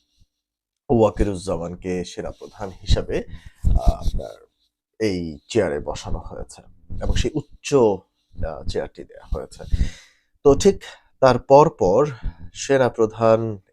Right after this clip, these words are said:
এলেন, আসার মানে সে, আহ, সেনাপ্রধান বসলেন, বসার পর, ক্ষমতায় বসার পর তার কিছুদিনের মধ্যেই ছাত্র আন্দোলন শুরু হয়ে গেল এবং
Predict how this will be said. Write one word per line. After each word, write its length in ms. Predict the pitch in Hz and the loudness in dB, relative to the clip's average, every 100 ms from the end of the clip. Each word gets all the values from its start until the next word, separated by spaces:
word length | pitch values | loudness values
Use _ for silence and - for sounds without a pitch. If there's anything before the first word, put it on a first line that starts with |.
| - | -2
এলেন, 520 | 127 123 120 117 113 | 0 4 4 4 0
আসার 460 | - 104 - 110 | -4 -6 2 2
মানে 260 | 107 98 101 | 2 -4 -4
সে, 380 | - 104 85 95 | -4 -6 -4 -2
আহ, 80 | 95 | -4
সেনাপ্রধান 580 | - 104 98 101 101 | -4 -6 -4 -6 -6
বসলেন, 560 | 92 139 - 120 123 113 | -8 -10 -6 -4 -4 -6
বসার 300 | 95 - 101 | -10 -8 -10
পর, 240 | - 107 | -6 -6
ক্ষমতায় 380 | 107 - 107 107 | -6 -8 -8 -8
বসার 260 | 98 - 101 | -10 -10 -10
পর 380 | _ 113 113 113 - - _ _ _ | _ 4 4 2 -2 -20 _ _ _
তার 120 | 123 | -4
কিছুদিনের 560 | 120 127 135 127 127 123 | -4 -8 -8 -4 -2 -2
মধ্যেই 640 | 117 120 120 127 127 123 120 | -2 -6 -6 -4 -2 -2 -4
ছাত্র 420 | - 101 - 107 | -10 -16 -4 -4
আন্দোলন 320 | 101 104 104 | -2 -2 -4
শুরু 340 | 107 - 147 147 | -8 -12 -8 -6
হয়ে 220 | 143 139 | -4 -2
গেল 340 | 139 143 175 220 _ _ _ - | 0 0 0 -4 _ _ _ -4
এবং 420 | 110 120 117 | 4 6 6